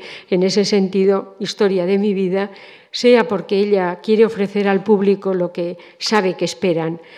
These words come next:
o bien porque la fra-, con la franqueza que la caracteriza no quiere defraudar a nadie, lo cierto es que es,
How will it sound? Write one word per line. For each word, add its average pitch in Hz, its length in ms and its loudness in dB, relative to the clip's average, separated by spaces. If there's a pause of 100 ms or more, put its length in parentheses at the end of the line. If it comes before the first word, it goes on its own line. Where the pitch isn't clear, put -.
(180)
o 202 160 2
bien 190 480 6
porque 196 720 -2
la 175 220 -4
fra-, 180 180 -8
con 196 200 0
la 185 120 0
franqueza 180 560 -2
que 196 100 -2
la 175 160 -2
caracteriza 185 840 -2 (400)
no 214 280 4
quiere 185 340 -2
defraudar 175 560 -2
a 175 100 -2
nadie, 190 520 -2 (260)
lo 208 100 2
cierto 196 360 -4
es 175 180 -2
que 175 220 -6
es, - 240 -12